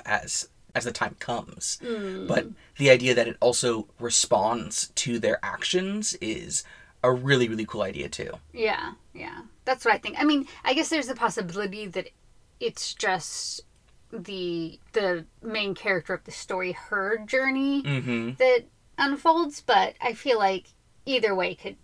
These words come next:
Speaker 1: It's also presented in such a, a mythical kind of way.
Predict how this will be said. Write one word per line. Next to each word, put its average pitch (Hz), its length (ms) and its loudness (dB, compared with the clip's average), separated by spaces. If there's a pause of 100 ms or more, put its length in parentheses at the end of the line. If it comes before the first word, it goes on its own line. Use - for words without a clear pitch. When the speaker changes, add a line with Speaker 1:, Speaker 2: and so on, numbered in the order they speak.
Speaker 1:
It's - 300 0
also 151 480 8
presented 123 440 2
in 117 60 -2
such - 140 -4
a, 113 300 -6
a 110 80 -4
mythical 117 580 -4
kind 107 340 -4
of 107 120 -6
way. 110 520 4